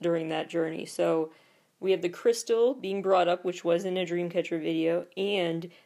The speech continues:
the fact that someone's trapped in a parallel universe. Then there's a key pair of books from nineteen ninety-six, Desperation and The Regulators,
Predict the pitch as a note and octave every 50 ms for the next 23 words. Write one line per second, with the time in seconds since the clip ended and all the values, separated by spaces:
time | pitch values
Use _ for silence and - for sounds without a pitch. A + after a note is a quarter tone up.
0 | _ - E3 E3+ F3 E3+ E3+ - - F3 E3+ E3+ E3+ - F3 E3 D#3+ D#3+ - _
1 | - - - F3+ F3 F3 E3+ E3 - - - F3 E3 D#3+ - D#3+ E3 - - -
2 | E3+ D#3+ D#3 D3+ D#3 D#3 D#3+ E3 E3+ F3 E3 - G#3+ - - - - - - -
3 | - _ _ _ _ _ _ _ _ _ _ _ _ _ _ - A#3 C4+ D4+ D#4
4 | C#4+ A#3 A3 - - - B3+ B3 A#3+ - - G#3+ G3+ G3 F#3+ F3+ E3 F3 E3+ F3
5 | E3+ - - - - F3+ F3 E3+ E3+ F3 E3+ - - F3 E3+ E3+ E3 D#3+ D#3 D#3+
6 | - - - - - - - - - _ _ _ _ _ _ _ E3 E3 G3+ G#3
7 | G#3+ - - - A#3 G3 G3 F#3+ F#3 - G3+ G3 F#3 - - F3+ F3 F3 F3 F3
8 | E3+ D#3 E3 D#3+ E3 D#3 D3+ D#3+ D#3 - - - - - - - - - - -